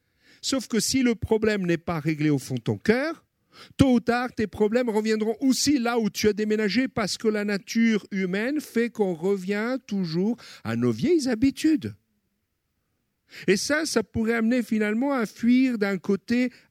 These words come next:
à l'autre de la planète. La parole de Dieu nous dit, et nous l'avons lu dans le texte de l'Exode, que cet impôt était dû à Dieu.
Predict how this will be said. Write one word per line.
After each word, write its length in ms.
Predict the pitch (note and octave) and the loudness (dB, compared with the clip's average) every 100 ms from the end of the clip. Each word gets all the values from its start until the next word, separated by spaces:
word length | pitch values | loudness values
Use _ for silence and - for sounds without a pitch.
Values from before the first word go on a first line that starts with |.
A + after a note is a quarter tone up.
| - | -8
à 160 | D#3+ E3 | -6 0
l'autre 400 | F#3+ G#3 - F#3 | 0 0 0 0
de 100 | D#3 | 0
la 160 | D#3 | 0
planète. 720 | C#3+ C#3 C3 A2+ - - - - _ _ _ _ _ _ _ _ _ _ _ _ _ - | 2 2 2 -2 -6 -12 -16 -16 _ _ _ _ _ _ _ _ _ _ _ _ _ -6
La 60 | |
parole 320 | - D#3+ G#3 G#3+ | 0 2 2 0
de 100 | G#3 | -2
Dieu 220 | F3 B3 | 0 0
nous 160 | A#3 | 0
dit, 220 | D#3+ G3 A#3 | 0 0 2
et 80 | |
nous 120 | E3+ D3+ | 2 0
l'avons 280 | C#3+ C#3 | 0 0
lu 180 | D3 G#3 | 2 2
dans 120 | A3 | 2
le 120 | C#3 C#3 | 0 0
texte 380 | - F3+ - | -2 -6 -4
de 120 | D3 C#3 | 0 0
l'Exode, 360 | C3+ C#3 A#3+ | 0 0 -2
que 120 | - | -2
cet 220 | F#3+ G3 - | -2 -2 -4
impôt 280 | G3+ - | -2 0
était 240 | B3 G3+ F#3 | 0 0 -4
dû 220 | D#3 G3 | 0 0
à 80 | F3 | 0
Dieu. 400 | B2+ D3+ A#3 | -4 -2 0